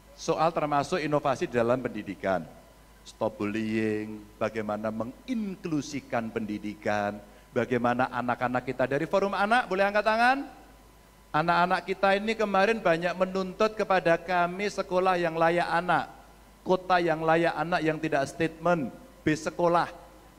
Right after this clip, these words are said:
Karena kalau enggak, kalau polisinya ini sangar, ini ditangkepi semua.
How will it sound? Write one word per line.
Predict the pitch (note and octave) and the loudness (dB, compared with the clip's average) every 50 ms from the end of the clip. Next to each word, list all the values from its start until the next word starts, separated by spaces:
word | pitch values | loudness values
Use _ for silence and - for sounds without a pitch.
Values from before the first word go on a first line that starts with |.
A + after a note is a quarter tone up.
| - - - | -20 -8 -4
Karena | D3 D3+ E3+ F#3 F3+ | -2 0 0 0 2
kalau | - E3+ E3+ E3+ E3 | 2 2 2 2 0
enggak, | D3 E3 F#3 F3 E3+ | 0 0 -2 -2 0
kalau | E3 E3+ F3 F3 | 0 0 0 0
polisinya | - F3 F3 E3+ E3+ F3+ F3 E3+ E3+ E3 | -2 -2 -2 -2 -2 -2 -2 0 0 2
ini | E3+ E3+ F3 E3+ - | 2 0 -2 -4 -4
sangar, | - E3+ D#3+ E3 E3+ E3 D#3 C#3 C3+ C#3 D3 D3+ D#3+ | -4 -2 -2 -2 0 2 2 2 2 0 -2 -6 -8
ini | F3+ G3 D#3 | -8 -8 -6
ditangkepi | D3 - E3 E3 E3 E3+ E3 - F3 | -2 0 0 0 0 -2 -2 -2 -2
semua. | D3+ D#3+ E3 D#3+ E3 D#3+ D3+ B2+ A2 | -2 -2 -2 0 2 4 4 2 2